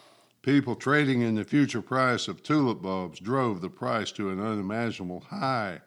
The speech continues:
In that day, it made no sense, except when looked at from the standpoint of crowd or mob action.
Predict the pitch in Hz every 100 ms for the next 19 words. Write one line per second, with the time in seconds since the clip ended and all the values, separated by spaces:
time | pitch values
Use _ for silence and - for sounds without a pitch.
0 | _ _ - - - _ 117 139 143 135
1 | 127 98 131 127 107 87 117 107 107 104
2 | - 143 151 123 - - - - - -
3 | 120 - 87 82 104 110 104 98 - 95
4 | 90 85 - 120 117 107 123 117 113 -
5 | - 131 123 113 95 92 90 110 110 110
6 | 127 131 - 82